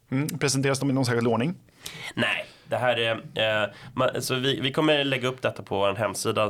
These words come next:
Speaker 2: eh, vad det lider. Alltså, eh, n-, när det här avsnittet släpps så kommer vi, eh, släppa det på vår hemsida. Och det finns ingen inbördes ordning, utan det, de, de läggs bara upp.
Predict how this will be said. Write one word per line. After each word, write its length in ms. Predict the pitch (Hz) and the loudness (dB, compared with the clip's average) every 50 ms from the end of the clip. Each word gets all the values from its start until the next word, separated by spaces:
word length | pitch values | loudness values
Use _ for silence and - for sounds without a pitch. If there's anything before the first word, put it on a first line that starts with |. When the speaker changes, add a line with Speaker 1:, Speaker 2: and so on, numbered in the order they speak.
| - - - - | -2 -6 -4 -2
Speaker 2:
eh, 280 | - 101 101 98 95 95 95 - - - - - | 0 2 2 2 0 0 -2 -4 -8 -10 -12 -8
vad 220 | - - 95 104 101 | -4 0 0 0 2
det 60 | 101 | 2
lider. 380 | 101 110 131 156 196 240 277 208 | 2 2 2 2 2 2 2 2
Alltså, 360 | 127 110 - - 107 104 101 101 | -2 -2 -2 0 0 2 2 2
eh, 200 | 104 107 104 - | 2 0 0 -2
n-, 320 | - 110 110 - - - - | -2 -6 -6 -6 -8 -10 -4
när 380 | - 110 113 113 120 120 120 | -2 0 2 2 2 0 0
det 100 | 113 113 | -2 -4
här 240 | 113 110 107 107 104 | -2 -2 -2 0 2
avsnittet 540 | 107 107 101 98 - - 110 104 - - - | 2 2 2 2 0 -6 -6 -6 -6 -6 -4
släpps 460 | - - - 139 - - - - - - | -2 -2 -2 -2 -4 -6 -14 -14 -14 -12
så 140 | - - 92 | -12 -12 -12
kommer 200 | - - 98 98 | -10 -6 -4 -2
vi, 400 | 95 95 95 - - - - 95 | -2 -2 -4 -4 -8 -6 -2 0
eh, 100 | 95 95 | 0 0
släppa 300 | 92 - 104 - - - | 0 -2 -4 -4 -4 -4
det 60 | - | -6
på 140 | - - 95 | -6 -4 -2
vår 120 | 98 98 | -2 -2
hemsida. 500 | 95 101 98 95 - - 113 110 101 - - - - - - - - - | 0 -2 -4 -4 -4 -4 -4 -2 -2 -4 -4 -8 -14 -14 -14 -14 -16 -16
Och 180 | - - - | -10 -4 -4
det 60 | 110 104 | -2 0
finns 180 | 113 110 110 | 0 0 0
ingen 320 | 120 110 95 104 110 107 107 | 2 2 2 2 0 0 0
inbördes 560 | 107 95 95 80 80 78 76 - - - - | -2 -2 -4 -2 -2 -2 -2 -2 -2 -4 -4
ordning, 300 | 73 - - - - - - | -4 -4 -4 -4 -4 -4 -4
utan 220 | - - 101 101 | -4 -2 -2 0
det, 200 | 110 110 104 - - | 2 0 0 -2 -2
de, 300 | 107 117 117 110 104 107 - | -2 -2 -2 -2 -4 -6 -4
de 380 | - 110 107 104 98 98 101 - | -4 -2 -2 -2 -4 -6 -8 -6
läggs 260 | 95 98 92 - - | -6 -6 -6 -6 -6
bara 140 | - - - | -6 -4 -4
upp. 220 | 85 - - - | -4 -6 -6 -10